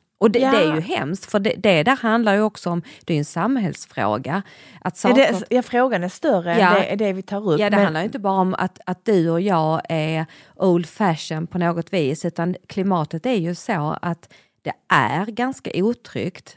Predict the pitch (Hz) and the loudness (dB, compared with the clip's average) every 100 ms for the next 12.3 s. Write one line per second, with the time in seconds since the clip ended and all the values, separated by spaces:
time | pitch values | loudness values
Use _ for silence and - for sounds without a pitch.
0 | - 175 190 190 165 208 254 - 165 - | -20 -4 -2 -2 -4 -4 -4 -6 -10 -6
1 | 196 185 - - 185 175 160 - - _ | -6 -6 -6 -4 -2 -2 -4 -8 -20 _
2 | - 175 175 180 156 - 156 160 - - | -4 0 2 0 -2 -4 -4 -6 -10 -8
3 | 165 175 - 156 156 165 139 160 175 - | -4 -4 -4 -4 -2 -2 -4 -6 -8 -12
4 | - - - 196 - 165 208 - 175 170 | -14 -12 -4 -4 -2 -4 -4 -6 -4 -4
5 | 160 160 - 165 147 147 170 - - _ | -4 -4 -2 -2 0 -2 -4 -10 -20 _
6 | _ 196 - 190 185 208 190 185 208 196 | _ -8 0 0 2 0 0 -4 -6 -10
7 | - 180 165 180 208 - 170 190 190 156 | -8 -4 -2 -2 -6 -4 -2 0 2 0
8 | 175 196 139 151 196 - _ _ _ 180 | 0 0 0 -2 -4 -8 _ _ _ -6
9 | 156 196 185 208 151 151 175 - 170 165 | -4 -4 0 2 2 0 -4 -4 -2 -2
10 | - _ _ - 214 160 - - 180 180 | -6 _ _ -4 -2 -2 -6 -8 -6 -6
11 | - 160 165 160 339 403 349 403 - 170 | -6 -4 0 0 0 0 2 0 0 -4
12 | 175 156 180 | -4 -4 -6